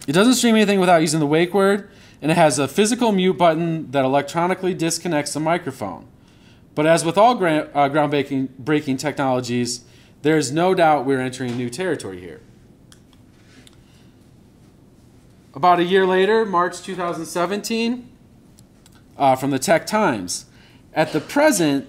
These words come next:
uh, the third-party Alexa device only performs a single verification check determ-, to determine if someone indeed uttered Alexa. But thanks to the new verification feature,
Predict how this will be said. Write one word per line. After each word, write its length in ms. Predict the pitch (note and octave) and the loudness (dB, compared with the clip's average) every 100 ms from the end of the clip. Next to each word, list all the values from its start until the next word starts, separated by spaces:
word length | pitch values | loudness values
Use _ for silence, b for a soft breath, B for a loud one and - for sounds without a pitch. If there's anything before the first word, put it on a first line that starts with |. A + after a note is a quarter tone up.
| - | -2
uh, 260 | C#3 C3 B2+ | 2 2 2
the 100 | C#3+ | 0
third-party 560 | E3+ G#3 G#3 G#3+ F#3+ | 2 0 2 4 4
Alexa 500 | E3 E3 G#3 - E3+ | 4 2 2 0 -2
device 520 | C#3+ C3 B2+ B2 B2 - | -2 0 2 0 -4 -4
only 280 | D3+ F3+ | -2 -2
performs 500 | F#3 F3 D#3+ D3 C3+ | -2 -4 -2 -2 -2
a 60 | A#2+ | -4
single 440 | - G3+ A3+ A3+ | -2 0 0 0
verification 720 | F3 E3 E3 D#3+ F#3+ G#3 C#3 B2 | 0 0 -2 -4 -4 -2 -4 -6
check 400 | A#2 F2 - - b b b b b | -6 -8 -12 -20 b b b b b
determ-, 480 | C3+ B2+ E3+ D#3+ - | -8 -2 -2 -2 -4
to 140 | - | -2
determine 500 | E3+ E3 F3 E3 E3 | -2 0 -2 0 0
if 100 | D3+ | -2
someone 320 | - D#3+ D#3 D3+ | -2 -2 -2 -2
indeed 460 | C#3 C3 D#3 D#3 | -2 -2 0 0
uttered 340 | B2 C3 B2+ B2+ | -2 -2 -2 -2
Alexa. 560 | D3+ G3+ G3+ G#2 D#2+ - - b b b b - | 0 0 -2 -8 -12 -18 -20 b b b b -6
But 140 | C#3+ | -4
thanks 300 | F3 E3+ - | 0 -2 -2
to 60 | A#2+ | -4
the 120 | A#2+ | -4
new 340 | A#2+ E3 D#4 | 0 2 2
verification 800 | C#4 E3 C3+ - B2+ C3+ A#2+ A2+ | 2 0 0 -4 -6 -4 -4 -6
feature, 640 | G#2+ A#2+ A2+ A#2+ A#2 A2+ | -6 -6 -6 -4 -4 -6